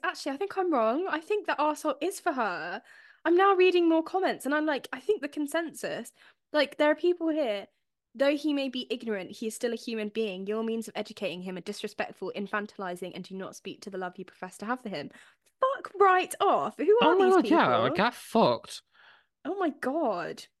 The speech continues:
Speaker 2: Send me the link
Speaker 1: Ugh.
Speaker 2: to the post so I can see
Speaker 1: It's
Speaker 2: if
Speaker 1: on,
Speaker 2: it's
Speaker 1: <laughs> it's on, um,
Speaker 2: Oh, on the
Speaker 1: the
Speaker 2: doc, yeah.
Speaker 1: Yeah, it's
Speaker 2: I'll
Speaker 1: the
Speaker 2: find it
Speaker 1: last
Speaker 2: now.
Speaker 1: one.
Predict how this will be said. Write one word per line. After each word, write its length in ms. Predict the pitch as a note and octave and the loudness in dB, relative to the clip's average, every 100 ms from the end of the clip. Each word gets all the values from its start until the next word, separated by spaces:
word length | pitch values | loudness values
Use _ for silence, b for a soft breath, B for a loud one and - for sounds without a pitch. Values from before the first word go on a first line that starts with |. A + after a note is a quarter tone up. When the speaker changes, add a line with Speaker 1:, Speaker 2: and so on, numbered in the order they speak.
| _ | _
Speaker 2:
Send 260 | - G#3 B3 | -2 2 4
me 80 | |
the 100 | C#4 | 6
link 200 | A4 A3 | 8 8
Speaker 1:
Ugh. 60 | E3+ | 4
Speaker 2:
to 80 | - | -2
the 80 | E3+ | -6
post 460 | D#3+ A#2+ A#2 - | -2 -2 -2 -8
so 100 | - | -4
I 80 | A2+ | -4
can 200 | - A#2+ | -4 -10
see 320 | - A#2 F#2+ - | -6 -4 -4 -4
Speaker 1:
It's 140 | - | -2
Speaker 2:
if 60 | - | 0
Speaker 1:
on, 140 | C#4 C#4 | 2 4
Speaker 2:
it's 300 | C#4 - - _ | 4 4 0 _
Speaker 1:
<laughs> 140 | _ - | _ -2
it's 260 | B3+ B3+ | -2 -2
on, 220 | A#3+ G#3+ | -6 -6
um, 400 | G3 F#3+ G3+ A#3+ B3 | -6 -6 -6 -8 -2
Speaker 2:
Oh, 100 | - | 2
on 80 | C#3+ | 4
the 60 | C3 | 4
Speaker 1:
the 60 | |
Speaker 2:
doc, 280 | A#2+ - - | 2 0 -2
yeah. 200 | - C#2+ - | -4 -4 -2
Speaker 1:
Yeah, 400 | B3 B3+ - E3+ | 2 2 2 0
it's 100 | - | 0
Speaker 2:
I'll 60 | |
Speaker 1:
the 60 | - | 2
Speaker 2:
find 160 | - - | 2 0
it 60 | |
Speaker 1:
last 80 | - | 0
Speaker 2:
now. 80 | A2 | 0
Speaker 1:
one. 300 | F3+ F#3 B3 | -2 -6 -10